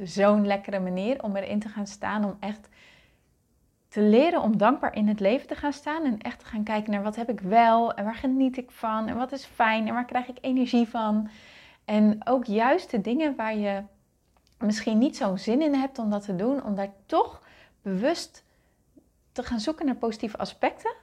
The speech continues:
van dat ding. Ja, dat zorgt voor echt een wezenlijk verschil in je energie. Dat, dat, dat is echt, dat is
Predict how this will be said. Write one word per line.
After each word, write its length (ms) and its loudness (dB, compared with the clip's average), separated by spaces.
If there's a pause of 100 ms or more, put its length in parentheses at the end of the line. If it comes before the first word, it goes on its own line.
(140)
van 260 -2
dat 220 -2
ding. 200 0 (720)
Ja, 200 0
dat 220 -2
zorgt 340 0
voor 180 -2
echt 280 -6
een 340 -6 (520)
wezenlijk 440 4
verschil 440 -2
in 140 -8
je 200 -4
energie. 480 -4
Dat, 220 -10
dat, 200 -8
dat 260 -4
is 100 -12
echt, 320 -2 (220)
dat 200 -4
is 200 -6